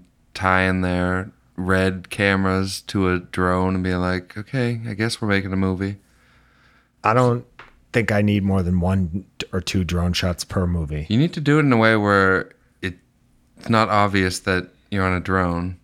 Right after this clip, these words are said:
Speaker 1: 'Cause now that drones are so easily accessible, a lot of movies use it 'cause you can get a cool shot, but it looks dumb and kinda, like, cheap.
Speaker 2: Mm.
Speaker 1: Because, I don't know.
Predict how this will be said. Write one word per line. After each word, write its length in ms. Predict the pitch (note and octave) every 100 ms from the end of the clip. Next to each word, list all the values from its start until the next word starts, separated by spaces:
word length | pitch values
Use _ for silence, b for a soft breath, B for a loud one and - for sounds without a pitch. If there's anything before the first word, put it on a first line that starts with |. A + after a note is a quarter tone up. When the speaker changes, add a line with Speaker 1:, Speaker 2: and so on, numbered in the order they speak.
| _ _
Speaker 1:
'Cause 140 | G2+
now 180 | G#2+ A#2
that 240 | B2+ A#2 F#2
drones 380 | G#2+ G#2+ G#2+ G2+
are 40 |
so 260 | - G#2 G2+
easily 380 | G2 G2 G2
accessible, 500 | F#2 - G2 - F#2
a 20 | F2
lot 160 | F#2+
of 60 | G#2
movies 320 | G#2+ G2 F2+
use 220 | F#2+ F#2+ F2
it 160 | E2 -
'cause 140 | - -
you 60 |
can 100 | G2+ G#2
get 120 | G2+
a 60 |
cool 300 | G2 G#2+ G2
shot, 400 | F#2 - F#2+ E2+
but 160 | - E2+
it 40 | F2+
looks 200 | G#2 -
dumb 540 | - F#2 F#2 F#2 F#2 - _ _
and 180 | F2+ F2
kinda, 180 | F#2+ F#2
like, 200 | F2 E2
cheap. 400 | - F2+ E2 D#2 _ _ _ _ _ _ _ _
Speaker 2:
Mm. 440 | A2 G#2 F#2+ F2 E2
Speaker 1:
Because, 1160 | - F2 - - G#2 G2 F#2 F2+ F2+ F2 F2 F2+ - _ _ _ _ _ _ _ _ _ _ _ _ _ _ -
I 60 |
don't 140 | G#2+ C#3+
know. 200 | C#3